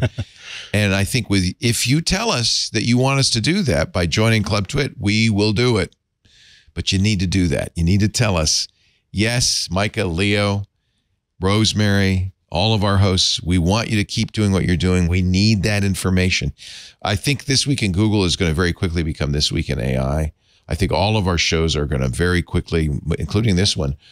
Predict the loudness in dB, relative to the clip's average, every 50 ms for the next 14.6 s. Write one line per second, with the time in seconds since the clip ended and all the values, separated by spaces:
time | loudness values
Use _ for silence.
0 | -20 _ _ -4 0 2 2 2 2 0 0 0 0 0 0 0 0 0 0 0
1 | -2 -4 -4 -4 -2 0 0 0 2 0 2 2 2 2 2 0 0 0 -2 0
2 | 0 0 0 0 0 0 0 0 0 0 2 2 2 2 2 2 2 2 2 0
3 | 0 0 0 0 0 0 0 0 -2 -4 _ _ -20 -20 -20 -20 _ _ -4 -2
4 | 0 0 0 0 0 -2 -4 -2 -2 0 0 2 2 0 0 0 0 0 0 0
5 | 0 0 0 0 0 2 0 0 -2 -2 0 0 0 2 2 2 2 2 2 0
6 | 0 -2 -2 -2 0 0 0 0 -2 -2 -4 -6 -8 _ _ _ _ _ -6 -2
7 | 0 2 4 4 4 4 4 2 0 0 2 2 2 2 2 0 -2 -4 -4 -4
8 | -2 -2 -2 -4 -6 -8 -16 -20 -20 -20 -20 -20 _ _ -4 -2 0 2 2 2
9 | 2 2 2 2 2 2 2 2 0 0 0 0 -2 -2 -4 -4 _ -4 -2 -2
10 | -2 -2 -2 0 -2 -2 0 0 -2 -2 -2 -2 -2 -2 0 0 0 0 0 0
11 | -2 -2 -2 -2 -2 -2 -2 -4 -4 -6 _ _ _ _ _ -14 -6 -2 -2 0
12 | 0 0 -2 -4 -6 _ _ _ _ -10 -6 -6 -4 -4 -4 -6 -4 -2 -2 0
13 | 0 2 0 0 -2 -2 -4 -2 -2 -2 -2 -2 -4 -6 -6 -6 -6 -6 -6 -6
14 | -8 _ -10 -6 -4 -2 -2 -2 -2 -2 -4